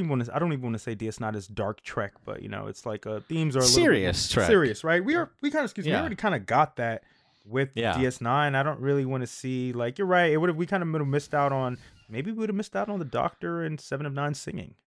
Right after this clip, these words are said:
Speaker 1: you know, show
Speaker 2: Some of the
Speaker 1: tunes.
Speaker 2: weirder stuff, some of the weirder stuff in there. Um, but yeah, I,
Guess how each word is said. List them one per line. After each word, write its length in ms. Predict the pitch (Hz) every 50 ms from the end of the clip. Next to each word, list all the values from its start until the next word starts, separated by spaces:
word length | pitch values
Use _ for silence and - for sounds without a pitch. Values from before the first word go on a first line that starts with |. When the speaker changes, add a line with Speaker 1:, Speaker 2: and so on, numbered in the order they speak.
| _ -
Speaker 1:
you 80 | - -
know, 80 | 135 -
show 220 | - - - 165
Speaker 2:
Some 180 | - - 131 123
of 60 | 135
the 80 | 139 139
Speaker 1:
tunes. 60 | 135
Speaker 2:
weirder 260 | 147 151 160 165 170
stuff, 320 | 147 - 175 185 208 - -
some 160 | - - 110 127
of 20 |
the 80 | 131 131
weirder 300 | 131 131 135 131 127 117
stuff 280 | - - 123 120 - -
in 100 | 92 87
there. 320 | 90 85 82 80 80 80
Um, 560 | 107 120 120 117 110 104 101 98 95 95 95 - - - - - -
but 80 | 185
yeah, 160 | 202 247 240 214 -
I, 440 | 131 165 202 233 240 247 240 175